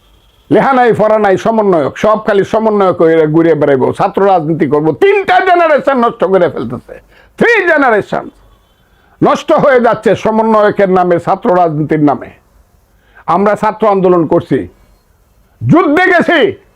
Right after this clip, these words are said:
যুদ্ধের পরে অস্ত্রটা দিল মেরে ফালায় তো আবার এসে ইউনিভার্সিটিতে ভর্তি হয়েছি।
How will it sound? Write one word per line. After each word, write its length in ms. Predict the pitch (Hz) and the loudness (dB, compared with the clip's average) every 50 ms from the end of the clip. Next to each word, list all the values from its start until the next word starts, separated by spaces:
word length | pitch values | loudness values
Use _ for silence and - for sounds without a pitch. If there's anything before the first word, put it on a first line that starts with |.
| _ _ _ _ _ _ _ _ _ _ _ _ _ _ _ _ _ _ - | _ _ _ _ _ _ _ _ _ _ _ _ _ _ _ _ _ _ -4
যুদ্ধের 400 | 117 175 277 294 254 277 302 285 | 0 0 0 2 2 0 0 0
পরে 180 | 233 262 294 277 | 0 0 0 0
অস্ত্রটা 500 | 269 262 240 - - 277 277 269 - - | 2 0 0 -2 -2 -2 0 0 0 0
দিল 240 | 202 196 269 285 285 | 2 2 2 2 2
মেরে 260 | 277 269 262 262 247 | 2 2 2 2 2
ফালায় 340 | 170 165 247 247 233 226 240 | 2 2 0 2 2 0 0
তো 200 | - 240 233 233 | 2 2 2 2
আবার 320 | 220 220 226 233 226 233 | 2 2 0 0 0 0
এসে 220 | 214 196 - 220 214 | 0 0 0 0 0
ইউনিভার্সিটিতে 600 | 190 190 190 180 175 165 - 180 156 131 143 135 | 2 2 2 0 0 -2 0 -2 -2 0 0 0
ভর্তি 320 | 135 135 120 - - 113 | 0 0 -2 -2 -4 -8
হয়েছি। 280 | 98 87 - - - | -8 -8 -10 -18 -20